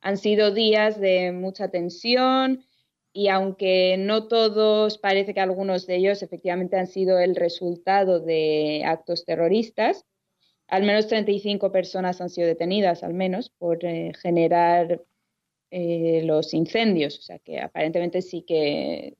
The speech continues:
sí que ha habido parte que ha sido terrorista, aunque no, no todo. Setenta mil personas fueron evacuadas de sus casas, aunque por suerte no ha habido fallecidos, lo cual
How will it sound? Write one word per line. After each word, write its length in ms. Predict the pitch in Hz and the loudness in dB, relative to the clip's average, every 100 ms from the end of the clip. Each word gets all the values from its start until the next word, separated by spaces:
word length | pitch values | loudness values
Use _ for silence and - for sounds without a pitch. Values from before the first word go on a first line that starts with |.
| _ | _
sí 240 | - 180 | -4 0
que 100 | 180 | 2
ha 60 | 170 | 4
habido 460 | 180 180 180 175 | 4 4 2 0
parte 380 | 190 185 185 185 | 0 0 0 -2
que 80 | 180 | -2
ha 60 | |
sido 180 | 175 214 | -4 -4
terrorista, 520 | 190 180 220 302 - | 0 2 2 0 -2
aunque 240 | 294 226 170 | -4 -2 0
no, 340 | 165 160 151 | 2 2 2
no 180 | 151 151 | 0 -2
todo. 460 | 151 147 170 311 _ _ - _ _ _ | 0 0 2 -2 _ _ -20 _ _ _
Setenta 400 | 208 202 208 202 | -2 0 0 2
mil 240 | 202 208 208 | 2 0 0
personas 1040 | 214 196 - 240 247 247 247 254 254 - _ | -2 -2 -2 0 0 0 2 0 -2 -10 _
fueron 600 | 190 175 170 170 165 160 | -2 0 -4 -6 -6 -4
evacuadas 880 | 156 156 - 196 196 185 185 170 | -2 -2 0 2 2 2 2 0
de 60 | 170 | -4
sus 240 | - 170 | -14 -18
casas, 680 | - 247 269 294 277 277 269 _ _ _ _ _ _ | -2 -2 -2 -4 -2 -2 -6 _ _ _ _ _ _
aunque 480 | 196 190 190 196 190 | -6 -6 -4 -2 0
por 180 | 196 190 | 0 -2
suerte 720 | - 220 220 214 185 156 - _ | 0 2 2 0 -4 -4 -8 _
no 160 | 190 | -6
ha 40 | 185 | -4
habido 580 | 180 175 170 165 160 156 | -2 -2 0 0 0 -2
fallecidos, 1000 | 165 160 160 - 185 170 202 285 - _ _ _ _ | -2 0 -2 -2 0 2 0 -2 -14 _ _ _ _
lo 120 | - - | -16 -6
cual 840 | 185 170 175 170 160 151 - - | 0 2 2 0 0 -4 -8 -16